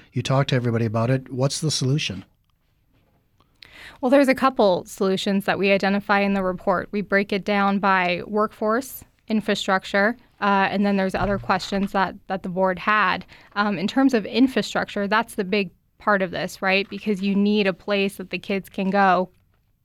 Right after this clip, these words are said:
Speaker 2: And so there was a few things that were identified. One, uh, home care, because you think about point of entry. And so you're either coming from the neighborhood or you're going to,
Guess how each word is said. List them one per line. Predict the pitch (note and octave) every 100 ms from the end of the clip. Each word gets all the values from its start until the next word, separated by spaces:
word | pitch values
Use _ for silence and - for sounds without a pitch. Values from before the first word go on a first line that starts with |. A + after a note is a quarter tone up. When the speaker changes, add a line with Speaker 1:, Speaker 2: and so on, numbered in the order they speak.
| - B3
Speaker 2:
And | A3
so | A3
there | G#3
was | G3+
a | G3
few | - A3
things | A3+ A3 G3+
that | F#3
were | F#3+
identified. | F#3 F#3 F#3 G3 F#3
One, | F#3+ G#3 G3+ G#3+ A3+ - - -
uh, | G#3 F#3+
home | - A#3 B3
care, | A#3+ F#3 F#3+ C#4 -
because | - G3+ G#3 F#3+
you | G3
think | G#3 G3
about | G3 F3+
point | - G#3+ G3+
of | F#3+
entry. | F3+ F3+ G3 B3+ - - -
And | G3
so | G3+
you're | F#3+
either | F#3 F#3+
coming | - G#3 G#3
from | A3 F#3+ F#3
the |
neighborhood | F#3 F#3+ G3+ G3 A3 A#3
or | G3
you're | F#3 F#3
going | G3 F#3+ F#3+
to, | F#3+ G#3 F#3+ F3+